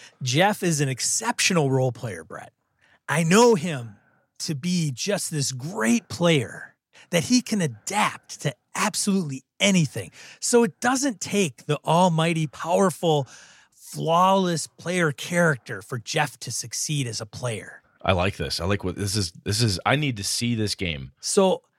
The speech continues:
Speaker 2: so I can witness this.
Speaker 1: the fact that he's been complaining to Charlie
Speaker 2: <laughs>
Speaker 1: at work just seems so uncharacteristic of him.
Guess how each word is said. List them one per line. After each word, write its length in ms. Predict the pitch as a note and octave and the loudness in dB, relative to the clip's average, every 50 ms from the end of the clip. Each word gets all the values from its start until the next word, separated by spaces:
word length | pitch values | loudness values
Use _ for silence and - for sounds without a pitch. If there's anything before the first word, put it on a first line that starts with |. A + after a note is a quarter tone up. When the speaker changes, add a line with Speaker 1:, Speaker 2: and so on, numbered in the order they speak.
| _ _ _ | _ _ _
Speaker 2:
so 120 | - - G3+ | -6 -4 -2
I 60 | - | -2
can 140 | F2 F2 E2+ | -2 -2 -4
witness 320 | F2 E2 - D#2+ D2+ - | -4 -4 -6 -8 -10 -8
this. 240 | - C#2+ C2+ - - | -10 -8 -8 -2 0
Speaker 1:
the 100 | G3+ F3+ | 0 0
fact 440 | - - - A3+ B3 D4 C4+ - - | 0 -4 -6 -4 -2 -2 -4 -2 -2
that 120 | G#3 F3+ | 0 0
he's 200 | D#3+ D#3+ D3+ - | 0 0 -2 -2
been 160 | - D#3 C#3+ | -2 -4 -4
complaining 680 | C#3 - - E3+ D3+ - - F3+ A3+ B3 A3 F#3 D#3+ D3+ C3+ | -4 -4 -6 -6 -6 -6 -4 -2 0 2 2 2 2 2 0
to 100 | C3 A#2+ | -2 -6
Charlie 680 | - - - - G3 A3 A#3+ G#3 E3+ D3 C3 B2 A#2+ A#2+ - - - _ | -6 -6 -2 0 2 2 2 2 0 -2 -2 -4 -6 -8 -10 -16 -20 _
Speaker 2:
<laughs> 240 | _ _ _ _ - | _ _ _ _ -4
Speaker 1:
at 200 | D3+ D3 - C3+ | -4 -4 -2 0
work 520 | D3 F#3+ A3+ G3 D3 B2 - - - _ _ _ _ _ | 2 2 4 4 2 -2 -6 -14 -20 _ _ _ _ _
just 360 | - - B3+ B3 - - - - _ _ _ _ _ _ _ _ _ | -6 -4 -2 -2 -2 -2 -6 -10 _ _ _ _ _ _ _ _ _
seems 400 | - - - C4 D#4 F4 B3+ - | -6 -2 0 2 4 4 4 4
so 220 | - - A3+ - | 4 2 2 2
uncharacteristic 1040 | - G#3+ C4 A#3+ - - A#3 A3 G3+ - - F3+ D3+ E3+ E3+ - - - A2 - - | 2 0 0 0 -2 -2 0 0 0 0 -4 0 2 2 2 2 -2 -6 -12 -12 -12
of 100 | A2 - | -14 -14
him. 260 | - - G2 G2 G#2+ | -14 -16 -14 -16 -16